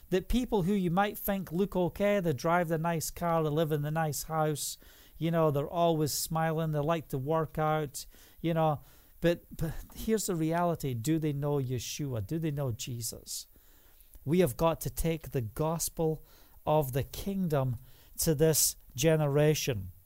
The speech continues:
Declare his glory among the nations. Oh, man, I tell you. What we're looking at here in this psalm, we are, we are looking at,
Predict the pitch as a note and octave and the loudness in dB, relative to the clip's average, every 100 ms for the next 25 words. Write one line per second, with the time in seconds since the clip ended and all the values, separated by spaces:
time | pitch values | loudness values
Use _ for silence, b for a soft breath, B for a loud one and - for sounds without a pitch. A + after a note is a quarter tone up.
0 | - - - - - - - - B2 F#3+ | -20 -20 -20 -20 -20 -20 -12 0 4 6
1 | - G3+ B3+ B3 B3 G#3 B B - A3 | 6 8 10 10 8 6 B B 6 8
2 | G3 - F3 G3 A3 G#3+ G#3 G3+ F#3+ B | 8 4 2 4 6 8 8 6 4 B
3 | B E3 E3+ G3 G#3 F#3 F3 E3+ G3+ A3 | B 2 6 8 6 4 2 4 4 2
4 | - C#3+ G#2+ - - D#3+ F3 - - - | 0 -4 -6 -8 -4 2 2 2 -8 -2
5 | F3 F#3+ E3+ F#3+ - F#3 F3 B2+ G2+ - | 2 2 4 2 2 2 2 0 -4 -12
6 | B B B B F3+ G#3 F3+ F3+ G3+ F#3 | B B B B 4 4 4 4 4 4
7 | F#3+ F#3 C3+ G3 F#3 E3 B B - D#3 | 2 0 0 2 4 4 B B -2 2
8 | D#3 F#3 - - G3 F#3+ E3 D#3+ C#3+ b | 4 4 6 6 4 4 4 2 -4 b
9 | b E3 G#3 F3 D#3 D#3 F#3+ G3+ D3+ F#3 | b 4 8 8 4 2 4 6 4 2
10 | A3 F3 D#3+ D#3 C3+ | 2 2 4 2 0